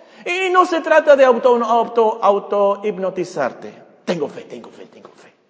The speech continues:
Tengo mucha fe en Dios. Tengo mucha fe en Dios". No se trata de eso, no se trata de eso. La fe verdadera viene de Dios. Tú arrepiéntete y cree en su palabra.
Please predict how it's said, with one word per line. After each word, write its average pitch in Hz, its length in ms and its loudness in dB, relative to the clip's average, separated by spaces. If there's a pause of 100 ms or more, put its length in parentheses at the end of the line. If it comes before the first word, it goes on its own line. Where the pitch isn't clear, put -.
Tengo 226 200 -6
mucha 233 240 -2
fe 180 120 -4
en 156 80 -8
Dios. - 320 -12
Tengo 320 200 -10
mucha 311 240 -8
fe 330 100 -10
en 277 60 -14
Dios". 320 160 -10 (1000)
No 277 100 -4
se 202 120 -4
trata - 260 -14
de - 120 -18
eso, - 320 -20
no 214 100 -6
se 175 80 -8
trata 127 260 -10
de - 80 -20
eso. - 220 -20 (840)
La 208 140 4
fe 262 160 0
verdadera 214 480 4
viene 170 360 0
de 147 140 -2
Dios. - 600 -12 (580)
Tú 175 240 -2
arrepiéntete 147 960 -6 (240)
y 165 120 -4
cree 143 680 -2
en 147 160 -4
su 143 140 -6
palabra. - 580 -10